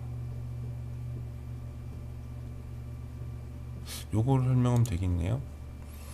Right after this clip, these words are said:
그래서 전류가 들어가면 이제 요약입니다. 요약, 요약. 되게 짧죠. 요약, 요약, 요약. 전류가 흐르면 엠엠에프가 생기는데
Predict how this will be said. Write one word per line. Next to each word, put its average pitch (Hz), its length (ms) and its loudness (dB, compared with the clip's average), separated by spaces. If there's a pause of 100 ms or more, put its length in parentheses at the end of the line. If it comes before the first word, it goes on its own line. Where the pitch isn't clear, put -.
(120)
그래서 151 320 8
전류가 202 540 12
들어가면 135 460 12
이제 113 80 12
요약입니다. 143 520 12
요약, 104 420 10
요약. 101 420 8 (600)
되게 104 160 2
짧죠. 165 480 4
요약, 113 300 6 (100)
요약, 101 480 6 (1160)
요약. 107 260 6 (1120)
전류가 139 480 12
흐르면 160 640 10
엠엠에프가 117 800 8
생기는데 117 1040 2